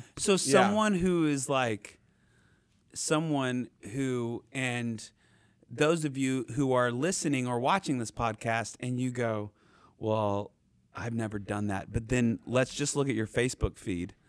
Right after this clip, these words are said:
Speaker 2: Right.
Speaker 1: I mean, I
Speaker 2: Yeah.
Speaker 1: Right?
Speaker 2: Yeah.
Speaker 1: Like, I mean, that's a telltale sign for all of us.
Speaker 2: Sure.
Speaker 1: If it's like, "No, no, no, no.
Speaker 2: Mm-hmm.
Speaker 1: What I have to say
Speaker 2: Yeah.
Speaker 1: about this election
Speaker 2: What? <laughs>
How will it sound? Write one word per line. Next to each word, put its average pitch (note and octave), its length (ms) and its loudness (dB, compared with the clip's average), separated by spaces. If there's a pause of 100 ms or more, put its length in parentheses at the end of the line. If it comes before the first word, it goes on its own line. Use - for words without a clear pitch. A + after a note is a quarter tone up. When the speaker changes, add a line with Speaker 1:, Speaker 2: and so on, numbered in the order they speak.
(140)
Speaker 2:
Right. A2+ 360 8
Speaker 1:
I C3 80 2
mean, C3 240 2
I B2+ 200 2 (260)
Speaker 2:
Yeah. C#3 200 8 (100)
Speaker 1:
Right? A#2 420 2
Speaker 2:
Yeah. C#3 180 10
Speaker 1:
Like, D3+ 280 10
I E3 80 6
mean, D#3+ 300 6
that's F3+ 240 4
a - 40 -4
telltale E3+ 440 2
sign D3 260 0
for - 160 -6
all F3+ 220 4
of C3 100 0
us. G#2 240 -2
Speaker 2:
Sure. B2+ 240 -4 (260)
Speaker 1:
If C3 160 -2
it's C#3+ 140 -2
like, G#2+ 300 0 (180)
"No, C#3 220 0
no, C#3 100 2
no, A#2+ 140 2
no. G#2+ 180 -2 (420)
Speaker 2:
Mm-hmm. B2 200 -10
Speaker 1:
What B2 180 6
I E3+ 220 12
have G3+ 240 10
to D3 100 -2
say E3 520 6 (100)
Speaker 2:
Yeah. A#2 200 2
Speaker 1:
about C3 300 4
this D3+ 220 4
election D3+ 640 0
Speaker 2:
What? A#2+ 320 10
<laughs> - 720 2